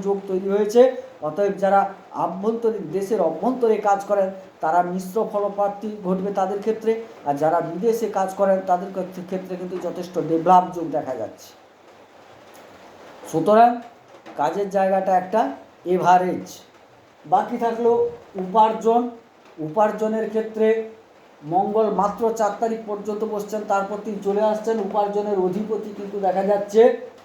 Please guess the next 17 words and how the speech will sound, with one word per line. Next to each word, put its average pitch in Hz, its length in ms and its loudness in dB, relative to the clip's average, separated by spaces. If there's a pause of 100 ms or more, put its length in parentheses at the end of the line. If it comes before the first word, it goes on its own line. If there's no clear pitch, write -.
(760)
বুধ 208 320 0 (1000)
অষ্টমে 190 500 2
চলে 196 300 2
গেছেন। 180 480 2 (1200)
সুতরাং 202 440 4 (100)
প্রত্যাশা 196 640 -4
অনুযায়ী 185 560 0 (1000)
উপার্জন 175 680 2
হওয়ার 156 300 -2
সম্ভাবনা 156 640 -4 (120)
কম। 220 360 4 (1040)
এবং 226 440 4 (200)
আরও 190 200 2
একটা 220 320 0
কথা 185 260 -4
বলে 170 240 -4
রাখি 185 280 0